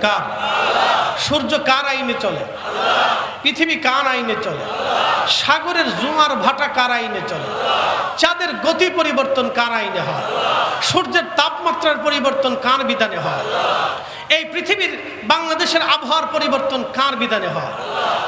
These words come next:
একই ছাদের নিচে, একই আসমানের নিচে বাংলাদেশ, ছয়টা ঋতু। একই আসমানের নিচে মালদ্বীপ, সারা জিন্দগিতে একটা ঋতু। একই ছাদের নিচে মালয়েশিয়া, একই ঋতু। একই ছাদের নিচে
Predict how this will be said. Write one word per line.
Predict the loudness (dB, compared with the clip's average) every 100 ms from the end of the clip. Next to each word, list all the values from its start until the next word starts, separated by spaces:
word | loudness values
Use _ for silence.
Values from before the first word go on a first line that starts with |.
| 2
একই | 2 2 0 0
ছাদের | 0 0 0 -2 -4
নিচে, | -4 0 0
একই | 2 0 0 2 2 0 0
আসমানের | -2 -2 0 0 2
নিচে | 0 0 0
বাংলাদেশ, | 2 2 2 0 -2 -4 -4 -6 -12 -6
ছয়টা | 0 0 0 0 0
ঋতু। | 0 -2 -4 -6 -12 0
একই | 2 2 2
আসমানের | 0 0 0 0 0
নিচে | -2 -2
মালদ্বীপ, | 4 4 4 0 -2 -2
সারা | 0 0 2 2 2 2
জিন্দগিতে | 2 2 0 0 -2
একটা | -2 -2 -2 -2
ঋতু। | -2 -6 -8 -10 -14 -12 -12 0
একই | 2 2 0 0 0 -4
ছাদের | 0 0 0 -6
নিচে | -4 -2 2
মালয়েশিয়া, | 2 2 0 0 2 0
একই | 2 0 0 -4
ঋতু। | -6 -6 -8 -8 -12 -14 -4
একই | 0 0 0 0 0
ছাদের | 2 2 2 0
নিচে | 0 2 2